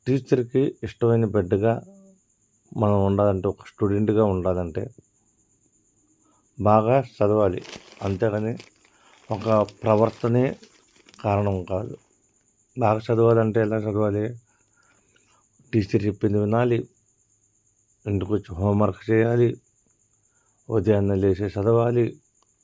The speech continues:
స్కూల్లో చదివింది కాకుండా మళ్ళీ ఇక్కడ కూడా చదవాలి.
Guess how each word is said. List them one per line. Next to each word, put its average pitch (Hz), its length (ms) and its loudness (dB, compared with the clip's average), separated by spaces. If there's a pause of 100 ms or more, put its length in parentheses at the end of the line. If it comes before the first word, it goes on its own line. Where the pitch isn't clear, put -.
(340)
స్కూల్లో 113 500 0
చదివింది 107 380 -2
కాకుండా 113 360 -4
మళ్ళీ 110 180 0 (320)
ఇక్కడ 113 180 2 (100)
కూడా 117 200 2
చదవాలి. 107 400 -6